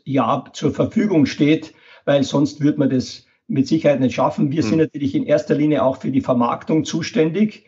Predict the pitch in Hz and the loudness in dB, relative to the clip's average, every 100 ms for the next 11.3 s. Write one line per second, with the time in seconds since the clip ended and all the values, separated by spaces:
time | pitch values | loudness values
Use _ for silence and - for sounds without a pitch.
0 | _ - - - _ - 147 143 143 - | _ -20 -20 -20 _ 2 4 4 -2 -4
1 | 135 135 147 156 160 143 151 147 - 135 | 0 2 2 -2 0 0 0 -2 -2 0
2 | 123 127 151 151 131 110 160 - 135 156 | 0 -2 -4 0 0 0 -2 0 0 0
3 | - 147 139 - _ 156 131 - 139 - | -2 -4 -6 -18 _ -6 -4 -4 -4 -6
4 | - _ - _ - 160 147 - 123 139 | -18 _ -20 _ -6 -4 -4 -2 0 2
5 | 123 123 151 156 - 147 131 127 165 165 | 2 4 4 4 0 2 2 2 0 0
6 | 156 147 139 147 - 117 - - 135 127 | 2 2 0 -2 -4 -4 -4 0 0 2
7 | 131 - - _ - 151 131 123 151 151 | -2 -6 -20 _ -6 -4 -4 -4 -4 0
8 | 151 131 143 156 139 - 151 147 123 127 | 2 2 0 0 -2 -2 -2 0 0 0
9 | 156 127 120 120 147 131 117 135 - 139 | 0 0 0 0 0 0 0 0 0 0
10 | 120 - 160 156 123 170 135 135 110 143 | 0 0 0 0 -2 -2 0 0 2 0
11 | 156 156 - | 2 -2 -4